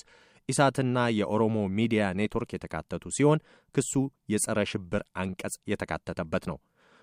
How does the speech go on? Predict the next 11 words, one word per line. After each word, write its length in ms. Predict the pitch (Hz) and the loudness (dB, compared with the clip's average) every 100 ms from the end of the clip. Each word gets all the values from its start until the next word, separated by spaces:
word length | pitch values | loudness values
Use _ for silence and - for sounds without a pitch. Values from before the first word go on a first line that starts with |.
| _ - | _ -2
በትናንትናው 920 | 98 92 85 - 98 95 90 95 82 80 | 2 2 0 0 0 0 -2 -2 -2 -2
ዝግጅታችን 760 | 98 90 95 95 92 - 127 160 - - | -4 -4 -4 -2 -2 0 -2 -4 -8 -4
የኦሮሞ 600 | 98 90 - 95 95 90 85 | 0 0 0 0 0 0 -2
ሚዲያ 280 | 87 95 92 87 | -2 0 0 0
ኔትወርክ 380 | 98 123 120 | 0 0 -2
ስራ 160 | - - | -4 -4
አስኪያጅ 360 | 80 - 110 117 - _ | -4 -2 0 0 -4 _
ጃዋር 360 | 92 92 82 80 | -4 0 0 0
መሐመድ 380 | 78 80 80 78 | -2 -4 -4 -6
ሲራጅን 440 | - 92 92 107 | -4 0 0 2
አነጋግረናል። 680 | 113 117 117 117 120 104 78 | 2 2 2 4 4 2 0